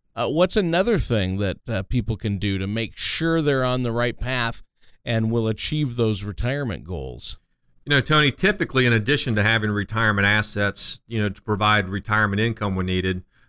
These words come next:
Speaker 2: most people also want to be able to pass a legacy on to their family. You know, legacy planning is really a comprehensive assessment of your values and financial goals that's gonna help ensure your wealth is preserved,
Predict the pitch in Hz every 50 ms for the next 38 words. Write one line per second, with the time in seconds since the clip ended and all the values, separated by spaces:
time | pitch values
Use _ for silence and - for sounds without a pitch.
0 | _ - 131 165 175 175 - 202 196 202 139 143 156 151 151 - 127 127 131 131
1 | - - 104 107 110 113 117 110 120 110 113 113 117 120 - - - 113 110 113
2 | 113 - 127 113 110 113 117 117 120 - - 113 110 110 117 120 120 135 131 127
3 | - - 151 180 175 110 92 92 - _ _ _ _ _ _ _ _ _ _ -
4 | 117 120 117 110 131 160 214 208 190 - 208 185 - - - 139 135 135 135 135
5 | 127 120 110 104 127 151 165 151 123 110 - - 127 147 160 156 - 131 123 127
6 | 139 135 - - 117 98 101 95 - - 135 139 135 - - 117 107 104 95 101
7 | 101 98 87 101 101 101 107 113 117 117 120 120 120 113 - - _ _ _ _
8 | _ _ - 117 110 - 110 110 110 117 123 120 - - 107 98 95 107 120 120
9 | 117 110 107 101 - - - - _ _ _ - - 123 - 170 160 147 135 160
10 | 175 170 - 165 139 - - - 175 180 170 156 147 143 135 135 123 117 110 101
11 | 101 113 123 135 - 139 120 - - - 107 90 107 117 120 123 127 131 127 -
12 | -